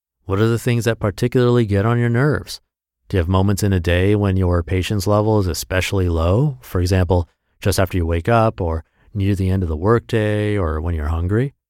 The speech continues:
What situations make you feel stressed, since stress is linked to patience? Start building a list of your impatience triggers. Did anything surprise you or make you go, "Huh?" Do you recognize any patterns? Number two,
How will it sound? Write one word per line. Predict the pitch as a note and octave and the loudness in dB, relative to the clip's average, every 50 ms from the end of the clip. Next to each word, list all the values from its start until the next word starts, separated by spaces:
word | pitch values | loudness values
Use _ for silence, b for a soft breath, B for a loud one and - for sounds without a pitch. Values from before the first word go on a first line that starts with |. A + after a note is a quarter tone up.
| _ _ _ _ _ _ _ _ _ _ | _ _ _ _ _ _ _ _ _ _
What | - F#2 F2 | -4 -2 -2
situations | - G#2 F2+ - G#2 G#2 G2 - A2+ G#2 F#2+ | -2 -2 -2 0 0 2 2 2 0 0 0
make | G#2 G#2 G#2 F#2+ | 0 -2 0 0
you | A#2 | -2
feel | G2+ - - B2 B2 | -2 0 0 0 0
stressed, | A2+ - - - - C3 C#3+ D3 - - - - - - - _ _ | 0 -2 -6 -4 0 0 0 0 0 -4 -8 -14 -16 -18 -20 _ _
since | - - F2 E2+ E2+ - | -12 -8 -6 -6 -4 -6
stress | - - - F#2+ F2 E2+ - - | -6 -4 -2 -2 -2 -2 -2 -2
is | G2+ G#2 G2+ F2+ - F2 | 0 0 0 0 0 0
linked | E2+ F2 E2+ - | -2 -2 -2 -4
to | F2 | -4
patience? | - F#2 F#2 A#2+ - - D#2+ E2 - - - _ _ _ _ _ _ _ _ _ _ _ _ _ _ _ - | -2 -2 -2 -2 -2 -4 -8 -10 -10 -16 -18 _ _ _ _ _ _ _ _ _ _ _ _ _ _ _ -10
Start | - - C3 C#3+ C#3+ | -4 -2 0 0 2
building | D3 D3 D3 C#3+ C#3 C3 | 4 2 4 4 2 2
a | A#2 | 2
list | A2+ A#2 A#2 G#2+ - A2+ | 4 2 2 2 0 -2
of | G2 | -2
your | G2+ G2+ - - - | -2 -4 -4 -4 -2
impatience | C3 C#3 D3 C#3 - - A2+ A#2 A2 - - A2 G2+ - | 0 0 0 -2 -2 -2 0 0 0 0 -2 -4 -4 -4
triggers. | - - - - - F2+ F2 E2+ D#2+ C#2+ D2 D2+ - - _ _ _ _ _ _ _ _ _ _ | -8 -12 -10 -6 -4 -4 -4 -2 -4 -6 -8 -8 -12 -16 _ _ _ _ _ _ _ _ _ _
Did | - A2+ G2+ G#2 | -2 0 0 2
anything | G#2 G#2 A2 - - A#2 G#2+ | 2 0 0 0 0 -2 0
surprise | - B2 - - A2+ A2+ A#2 C3 C3+ A2+ - | -2 -4 -2 0 2 2 4 4 4 2 0
you | G2 E2+ D#2+ D2+ | 0 -2 -2 -2
or | D#2+ E2+ | -4 -2
make | F2 F#2 F#2+ F#2 - | -2 -2 -2 -2 0
you | G#2 G2+ F#2+ | 0 0 0
go, | G2 G2 F#2 F#2 F2+ F2 E2+ F2 F2+ F2 D#2+ | 0 0 0 2 0 0 -2 -4 -6 -6 -6
"Huh?" | D#2+ E2+ D#2+ F2 B2+ E3 - _ _ _ _ _ _ _ _ _ _ _ _ - | -4 -4 -4 -4 -4 -6 -8 _ _ _ _ _ _ _ _ _ _ _ _ -8
Do | - - G2+ | -2 0 2
you | F2 | 2
recognize | D#2 E2+ F2 F2+ A2 G#2+ G#2+ A2 G#2+ A2 A2+ A2 G2 | 2 2 2 2 2 0 2 2 4 4 4 2 2
any | F#2+ F#2 F#2 | 2 2 0
patterns? | F2 - F2 F2 F2+ G#2 A#2+ C3 - - - _ _ _ _ _ _ _ _ _ _ _ _ _ _ _ _ _ _ _ _ _ - | 0 0 -2 -2 -2 -2 -4 -4 -8 -10 -16 _ _ _ _ _ _ _ _ _ _ _ _ _ _ _ _ _ _ _ _ _ -4
Number | C3 B2 B2 | 0 0 0
two, | - - C#3+ C3+ B2+ A#2+ - | 2 4 4 6 4 4 0